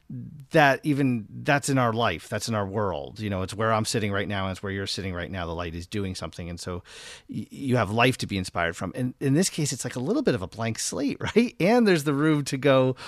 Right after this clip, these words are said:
a little trippy. It, it, it's, I, I, that's a, I want, I, I imagine a wonderful playground, but also, um,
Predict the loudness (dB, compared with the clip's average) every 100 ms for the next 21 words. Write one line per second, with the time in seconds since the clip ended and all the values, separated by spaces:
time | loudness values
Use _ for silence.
0 | -10 0 4 4 4 2 2 4 4 2
1 | 0 -8 -4 -4 -2 -6 -6 -8 -6 -6
2 | -6 -8 -12 _ -2 -2 -2 -10 -2 0
3 | 2 2 2 2 2 2 2 -2 0 0
4 | 2 2 0 0 0 0 0 -4 -2 -2
5 | 2 2 2 0 0 2 2 2 0 -8
6 | -20 -20 -20 0 4 6 4 2